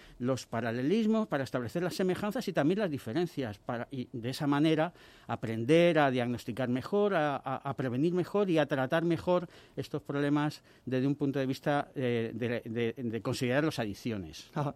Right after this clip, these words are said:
Speaker 2: Claro, eh, justamente, eh, por eso, eh, quizás, eh, eh, bueno, pues, eh, no sé si el abordaje terapéutico, luego entraremos, tendremos tiempo de hablar con detalles, el abordaje terapéutico de las adicciones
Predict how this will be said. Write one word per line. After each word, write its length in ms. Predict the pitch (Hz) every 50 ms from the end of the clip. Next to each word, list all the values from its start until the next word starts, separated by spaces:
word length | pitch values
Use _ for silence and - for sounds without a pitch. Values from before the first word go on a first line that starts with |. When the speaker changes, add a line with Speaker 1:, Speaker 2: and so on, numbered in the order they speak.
| - - - - - -
Speaker 2:
Claro, 260 | - 185 208 185 156
eh, 360 | - - 160 151 147 - -
justamente, 480 | - - - 175 - 190 180 202 190 151
eh, 380 | 151 143 - - 143 143 143 -
por 220 | - - 156 160
eso, 260 | 175 - - 208 196
eh, 240 | - 156 143 139 123 131 123 - -
quizás, 400 | - 139 - 180 170 - - 170
eh, 480 | 160 151 151 147 139 143 139 143 139 - - - - _
eh, 180 | - 131 113 110
bueno, 240 | 107 120 151 - -
pues, 200 | - 120 - 139
eh, 220 | 131 127 123 123 127
no 100 | 147 151
sé 140 | - -
si 160 | 165 - - 175
el 100 | 160 156
abordaje 580 | 143 143 139 139 131 135 156 185 175 - 180 147
terapéutico, 720 | - 165 160 147 120 180 180 175 156 - 180 - - 180
luego 200 | 160 165 156 156
entraremos, 520 | 147 147 147 147 151 147 147 143 131 - - - - _ _
tendremos 360 | - 139 143 160 156 156 -
tiempo 240 | - 170 147 135 139
de 80 | 135
hablar 320 | 135 135 143 147 143 123 -
con 160 | - 143 135
detalles, 540 | 127 131 123 - 147 151 147 180 160 117 - - - - - - -
el 100 | 160 156
abordaje 400 | 160 160 165 160 170 175 - 214
terapéutico 640 | 185 202 202 196 165 151 196 196 190 202 180 175 190
de 120 | 165 175 170
las 180 | 165 143 -
adicciones 640 | 170 156 147 147 - - 170 180 180 190 185 - -